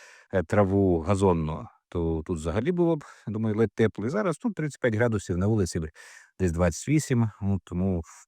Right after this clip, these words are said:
принципі, двигун сильно не нагрівається. Також такий важливий момент. Але якщо косите густу траву, тим паче в спекотний день, то періодично дайте мотору крутитися на холостих обертах для того, щоб він обдувся і трошки охолов.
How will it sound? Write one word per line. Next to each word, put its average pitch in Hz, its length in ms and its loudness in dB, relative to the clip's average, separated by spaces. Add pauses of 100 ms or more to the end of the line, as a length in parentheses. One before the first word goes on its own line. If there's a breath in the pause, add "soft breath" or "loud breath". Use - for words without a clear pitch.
(100)
принципі, 117 520 2
двигун 87 320 2
сильно 98 320 0
не 92 220 2
нагрівається. 87 760 -2
Також 95 280 -4 (180)
такий - 240 -8
важливий 82 360 -2
момент. 82 400 -10 (400 loud breath)
Але 101 160 2
якщо 110 220 0 (120)
косите 107 460 -2
густу 101 340 -2
траву, 160 400 2
тим 92 220 -4
паче 92 480 -2
в 87 600 -2 (1040 soft breath)
спекотний 104 580 0
день, 160 360 0
то 110 200 2
періодично 110 680 0
дайте 98 480 2
мотору 147 400 2
крутитися 107 540 -6
на 98 160 2
холостих 95 460 -4
обертах 123 400 -2
для 85 140 -4
того, 120 180 -4
щоб 92 160 -10
він 92 120 -2
обдувся 101 440 -6
і 95 120 -4
трошки 92 320 -8
охолов. 82 360 -10